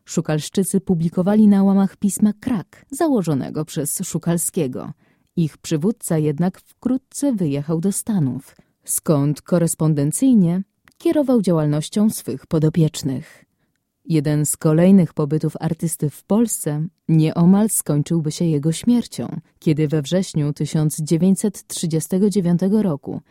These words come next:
niemiecka bomba trafiła w jego warszawską pracownię, niszcząc zgromadzony tam dorobek artystyczny. Wkrótce potem rzeźbiarz wyjechał już na stałe do U S A.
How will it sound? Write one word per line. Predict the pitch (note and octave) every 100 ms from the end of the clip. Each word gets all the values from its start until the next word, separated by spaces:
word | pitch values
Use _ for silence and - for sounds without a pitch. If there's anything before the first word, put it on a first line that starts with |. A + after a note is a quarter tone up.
| _
niemiecka | E3 D#3 D#3+ - - A#3+
bomba | G3 D3+ C3+ C#3
trafiła | - C#3+ C#3 D3+ D3
w |
jego | D3+ D3 D3+
warszawską | D#3 - E3+ D#3+ - G#3 G3+
pracownię, | A3 G#3+ E3 - B2+ - D3+ _ -
niszcząc | F#3 F3 - F3+ F#3 -
zgromadzony | F3 - F3 E3 E3 G#3 A3+
tam | G#3+ G#3+ G#3+
dorobek | C4 F3+ C3 C3 - _
artystyczny. | D#3 - - D#3+ F3 D#3+ - C3 C#3+ - _ _ _ _ _
Wkrótce | _ - E3+ - - E3
potem | D#3+ A#3 A#3 E3+ F3 -
rzeźbiarz | G3 A3 G3 G#3+ G3 G#3
wyjechał | A3 C#4+ A#3 A3 F#3
już | F#3 -
na | G#3 G#3+
stałe | - - B3 D#3 C3
do | B2+ C3 C3+ -
U | C#3
S | C#3 -
A. | C3 C3